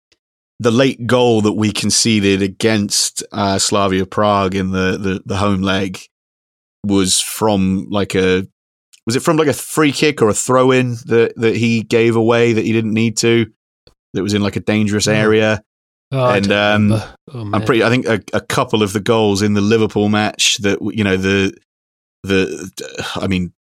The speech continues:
Speaker 1: thank God we weren't recording then. I mean, we, that would have been a very, <laughs> a very dour episode. But the, yeah, the, the three nil loss to Liverpool, at least one of the goals he was directly at fault for, um, through just,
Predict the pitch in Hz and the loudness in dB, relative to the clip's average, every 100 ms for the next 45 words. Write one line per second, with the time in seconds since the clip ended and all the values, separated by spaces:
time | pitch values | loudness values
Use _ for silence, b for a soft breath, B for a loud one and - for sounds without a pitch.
0 | - - - 107 92 107 95 98 98 98 | -20 -14 -4 -2 0 0 0 0 0 -2
1 | - 98 95 98 95 98 95 98 104 95 | -2 0 0 0 0 -2 -2 -4 -4 -4
2 | 95 90 92 92 95 90 90 _ _ - | -4 -4 -4 -2 -2 -2 -4 _ _ -6
3 | - - - - - 107 107 98 - 117 | -6 -12 -16 -16 -8 0 0 0 -2 2
4 | 101 98 98 101 101 98 92 90 90 101 | 2 2 0 -2 -2 0 0 0 -2 -2
5 | 104 104 104 104 95 104 107 107 - 131 | 0 0 0 0 2 0 -2 -6 -2 0
6 | 113 104 110 98 98 104 101 - 104 101 | 2 2 2 2 0 0 -2 -2 -2 0
7 | 95 92 92 92 92 - B B B B | -2 -2 -2 -2 -4 -12 B B B B
8 | B 107 127 120 - 110 117 120 101 95 | B -2 0 0 -2 -2 2 2 2 0
9 | 104 101 98 104 95 87 107 98 - 92 | 0 0 -2 -2 -4 -2 -2 0 -2 -2
10 | 90 90 101 92 - - 98 87 - _ | -2 -2 -2 -2 -4 -4 -4 -4 -8 _
11 | - - 98 104 95 95 - _ _ - | -16 -10 -8 -8 -8 -10 -14 _ _ -10
12 | 95 92 92 - - 90 - | -4 -4 -4 -8 -6 -4 -6